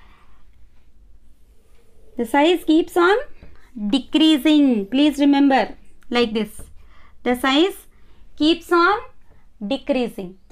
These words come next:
Okay, N minus three is an anion, okay, with the largest size. Okay, in case of anions, as the charge decreases, size also decreases. Okay,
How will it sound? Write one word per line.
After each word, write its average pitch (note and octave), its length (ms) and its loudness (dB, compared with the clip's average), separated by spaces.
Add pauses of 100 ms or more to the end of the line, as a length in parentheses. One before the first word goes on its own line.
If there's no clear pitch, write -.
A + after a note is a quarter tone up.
(280)
Okay, D4+ 380 -2
N C#4 240 2
minus E4 380 4
three C#4 360 0 (260)
is G4+ 240 -2 (1300)
an D4 220 0
anion, C4+ 560 2 (400)
okay, C4 400 0
with F4+ 160 -2
the G#4+ 80 2
largest C4+ 600 0 (100)
size. E3+ 400 -6 (360)
Okay, F#4 360 0 (320)
in D#4+ 160 2
case F#4 260 0
of F4 140 2
anions, C#4 520 0
as D4+ 260 2
the D#4+ 100 0
charge C4+ 320 2 (100)
decreases, A#3 560 0
size C4+ 320 2
also C4 260 2
decreases. F#3 600 -2 (640)
Okay, F#4 340 0